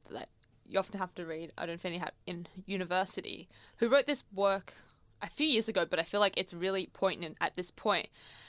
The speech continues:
where he has this concept of liquid modernity, which in economic terms simply is neoliberalism. It's, like, increased casualization, the fact that people are, like, you know, baby boomers, um, you would have proper full-time stable jobs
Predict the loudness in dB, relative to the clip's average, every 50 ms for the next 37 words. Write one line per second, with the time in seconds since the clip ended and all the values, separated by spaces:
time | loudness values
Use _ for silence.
0 | -20 -2 _ 2 2 4 4 2 2 2 2 0 -2 -2 -6 -12 -4 -4 -4 -2
1 | -2 -2 0 0 -2 -2 -4 -6 -4 -2 -2 -2 -2 0 0 2 2 2 2 0
2 | -2 -2 -4 -6 -6 -4 -4 -4 2 2 2 2 6 6 6 6 8 6 6 6
3 | 6 2 2 0 0 0 0 -4 -4 -4 -2 -2 -4 -2 0 0 2 2 2 0
4 | -4 -10 -14 -18 -20 -20 -20 _ _ _ _ 2 4 6 6 6 6 4 2 2
5 | 0 -4 -4 -6 -6 -8 -4 0 0 -2 -2 -4 -12 -6 -6 -6 0 0 -2 -2
6 | 0 2 2 2 2 4 0 0 0 2 2 2 2 2 0 -4 -6 -2 -2 -2
7 | -2 -2 -6 -6 -6 -8 -6 -2 2 4 4 4 2 2 2 2 2 4 2 2
8 | 2 2 4 6 6 6 6 2 2 2 2 2 2 0 -2 -6 -18 -20 -20 -20
9 | _ _ -20 _ _ _ -20 _ -20 _ -20 _ _ _ 4 4 4 4 0 -10
10 | -14 -20 -10 -2 2 2 2 4 6 6 4 4 _ 0 0 2 4 2 0 0
11 | -2 -4 -4 -4 -2 2 2 2 2 2 -2 0 2 0 2 0 -4 -8 -2 0
12 | 0 0 0 -2 -8 -16 -16